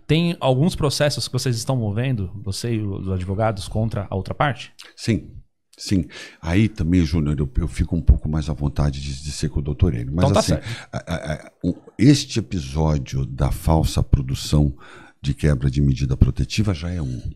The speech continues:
Speaker 2: tá? Esse é um pedaço do processo, tá? E aí existem outros em curso.
Speaker 1: Uhum. Vai processar a Record também?
Speaker 2: Lógico. Com todo o prazer.
Speaker 1: Processar a Record? Vai
Speaker 2: Tanto
Speaker 1: pegar uma
Speaker 2: eu,
Speaker 1: grana boa.
Speaker 2: tanto eu quanto meu filho. Olha, na verdade,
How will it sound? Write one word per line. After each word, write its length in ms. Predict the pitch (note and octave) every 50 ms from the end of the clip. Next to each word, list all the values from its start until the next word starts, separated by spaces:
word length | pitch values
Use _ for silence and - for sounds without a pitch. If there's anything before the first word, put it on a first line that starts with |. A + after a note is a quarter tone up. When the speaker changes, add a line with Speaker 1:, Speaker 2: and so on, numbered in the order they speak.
| _ _ _ _ _ _ _ _ _ _
Speaker 2:
tá? 300 | - - C#2+ F2+ F#2+ F#2+ -
Esse 240 | - C#2 C#2 - -
é 40 | D2
um 80 | F2
pedaço 480 | - - E2 C#2+ C2+ C2 C2+ - - C2+
do 100 | C2 C2
processo, 640 | - - D#2+ C#2+ - - - - - - - - _ _ _
tá? 220 | - D2 F#2 A2 - - - - - -
E 80 | - G#2
aí 100 | F#2 F2+
existem 460 | F#2+ F#2+ E2 F#2 F2 - - G#2 G2
outros 340 | D#2 D2+ E2 - - D#2+ D#2
em 60 | F#2+ F#2
curso. 480 | - - - - - - - - - - - _
Speaker 1:
Uhum. 480 | - A2 A#2 A#2 F2+ F#2 F#2+ G2 G#2+ - - - _ _ _
Vai 100 | - C3+
processar 320 | C3 C3+ B2+ - - - B2
a 40 |
Record 260 | A#2 G#2+ - A#2 G#2+ -
também? 180 | B2+ D3 A3+ - - _ _ _ _ _ _ _ - - - -
Speaker 2:
Lógico. 500 | - - - - C#2 - - - - - - - - - _ _ _ _ _ _ _ _ _ _ _ _ _ _ _ _ _ -
Com 140 | - C3 -
todo 240 | B2+ - C3 - E2+
o 60 | F#2
prazer. 500 | - G2 G2+ D#2+ C2 C#2 C#2 D2+ D#2+ - - _
Speaker 1:
Processar 400 | - A#2 A2 - A2+ A2+ - B2
a 20 | B2+
Record? 380 | A#2+ G#2 - C3+ C3 C3+ B2+
Vai 80 | G2+ G#2
Speaker 2:
Tanto 40 | -
Speaker 1:
pegar 160 | - - C3
uma 60 | -
Speaker 2:
eu, 40 | -
Speaker 1:
grana 240 | E2+ E2+ - C4 C4
boa. 420 | A#3+ G#3+ F3+ C3+ G2 - - - - -
Speaker 2:
tanto 320 | G2+ G#2 A2 - G2+ F#2+
eu 80 | G2+ G#2+
quanto 220 | - B2 - C#3
meu 160 | B2 B2+ B2+
filho. 240 | A#2+ - G2+ F2 -
Olha, 320 | G2 B2 B2 G2+ E2+ D#2
na 160 | D#2 F2 A2+ A#2
verdade, 680 | G2+ G#2 E2 C2 C#2+ E2 F#2 F2 D#2+ C2 - -